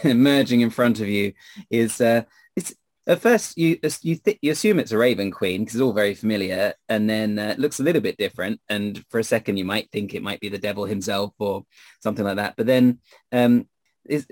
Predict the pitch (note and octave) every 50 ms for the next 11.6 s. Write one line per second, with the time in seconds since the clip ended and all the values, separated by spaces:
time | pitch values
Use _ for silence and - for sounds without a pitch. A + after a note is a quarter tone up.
0 | - - C#3 D3 C#3+ B2+ C#3 D#3 D3 - - - - - - C#3+ E3+ D3+ A#2+ G2+
1 | G#2 A2 C3 - - - - E3 F3 E3 - D3 C3+ C3 B2+ B2+ A2+ B2+ B2 B2
2 | B2 A#2+ A#2 A#2 A2+ - - A#2 A2+ A2 G#2 G#2+ G#2+ - - - G#2+ G#2 G#2 G#2
3 | G2+ G#2 G#2+ G#2+ G#2+ G#2 G#2+ G#2 G#2+ G#2 G#2 G#2 G#2 G2+ - _ - F#2+ - -
4 | G#2 G2 - - B2+ A2+ A2 - - G2 F2+ F2+ - - G#2 G2 G2 F#2+ - -
5 | G#2 G2 F#2+ F#2+ F#2+ F#2 F2+ - G2 G2 G2 G2 F#2+ F2+ F#2+ F#2 F#2 F#2 F#2+ G2+
6 | - _ _ _ _ _ _ - - C3 B2 A2 - - _ - - _ _ _
7 | - - - A2+ G#2 G2+ G2+ G2 G2 G2 F2+ - A2 G2+ F#2+ F2+ - - - -
8 | _ - - - - - - G#2+ - - C3 A#2+ - _ - - - - C#3+ C#3+
9 | C#3+ C#3 - A#2 - - A2+ G#2 F#2+ - G#2 G2+ G2 F#2+ - - - - - -
10 | _ _ _ - - - - - G#2+ G2+ G2+ G2+ G2+ G2+ G#2 - _ _ _ -
11 | - F#2 A#2 A2 G#2 G#2 F#2+ F2+ - - - -